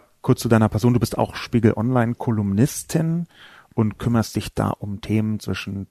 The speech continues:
Deutschland, Integration, migrantischen Perspektiven und Heimat.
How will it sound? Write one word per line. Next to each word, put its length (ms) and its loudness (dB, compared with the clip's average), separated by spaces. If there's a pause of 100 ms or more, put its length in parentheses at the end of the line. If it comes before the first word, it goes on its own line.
Deutschland, 800 -2
Integration, 1160 -4
migrantischen 680 -4
Perspektiven 1120 -6
und 420 -6 (160)
Heimat. 720 2